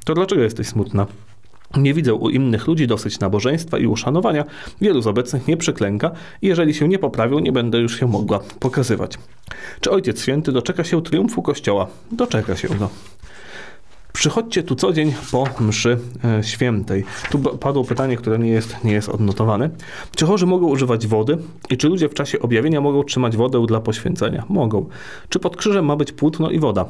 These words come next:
Tylko płótno. "Czy przyjdą na nas prześladowania?" Jeżeli ludzie będą mniej wierzyć, przyjdą na was jeszcze większe prześladowania. "Czy dobrze się ludzie teraz modlą?" Tu mają być podczas różańca chorągwie i krzyż.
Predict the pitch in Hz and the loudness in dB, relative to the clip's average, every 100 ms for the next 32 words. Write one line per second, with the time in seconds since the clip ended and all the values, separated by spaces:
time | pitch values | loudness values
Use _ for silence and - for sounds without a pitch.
0 | - - 131 104 - 123 120 95 - - | -2 0 0 0 2 0 2 -2 -4 -12
1 | - - 143 - 254 214 113 107 113 113 | -16 -4 -2 2 4 4 4 2 0 -2
2 | 120 - 165 135 104 95 - - - 139 | -4 0 2 2 2 0 -4 -18 -4 2
3 | 127 123 156 170 120 117 110 117 120 107 | 4 4 4 2 2 2 4 4 4 4
4 | 107 139 185 - 233 135 110 104 107 117 | 2 2 0 0 2 4 2 0 0 0
5 | - 120 107 - - 117 113 127 135 120 | 2 0 0 -2 -2 -2 0 2 2 2
6 | 98 95 - - 254 131 110 110 113 107 | 0 -4 -4 -2 0 0 0 2 2 2
7 | 101 101 104 117 107 104 101 - - - | 0 0 0 0 0 2 0 -2 -14 -2
8 | 262 190 127 127 131 147 156 - 117 117 | 0 2 2 0 -2 -2 -2 2 2 2
9 | 120 156 - 131 104 104 123 - - 104 | 2 0 0 0 2 2 0 0 0 0
10 | - | -4